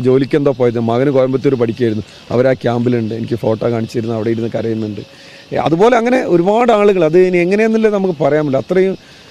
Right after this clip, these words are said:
വേദനാജനകം. നമുക്ക് ഒരു കേരളത്തിൽ തന്നെ ഇനി, കേരളത്തിലെ നമ്മളെ ഒരു ഡിസാസ്റ്ററിൽ ഏറ്റവും വലിയ ഒരു ദുരന്തം തന്നെ, ഒരു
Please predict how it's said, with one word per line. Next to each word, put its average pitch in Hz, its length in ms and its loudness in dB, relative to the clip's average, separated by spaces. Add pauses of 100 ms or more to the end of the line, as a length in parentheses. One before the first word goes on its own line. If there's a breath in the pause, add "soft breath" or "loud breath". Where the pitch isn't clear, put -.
(240 loud breath)
വേദനാജനകം. 175 840 4
നമുക്ക് 135 280 0 (200)
ഒരു 156 120 2 (440)
കേരളത്തിൽ 147 360 0
തന്നെ 170 140 0
ഇനി, 160 260 0 (380)
കേരളത്തിലെ 139 400 2
നമ്മളെ 123 260 0
ഒരു 156 300 2 (320 loud breath)
ഡിസാസ്റ്ററിൽ 156 540 -2 (480)
ഏറ്റവും - 320 -2
വലിയ 131 240 0 (560)
ഒരു 120 120 -4
ദുരന്തം 113 480 -2
തന്നെ, 107 160 -8 (200)
ഒരു 113 140 -4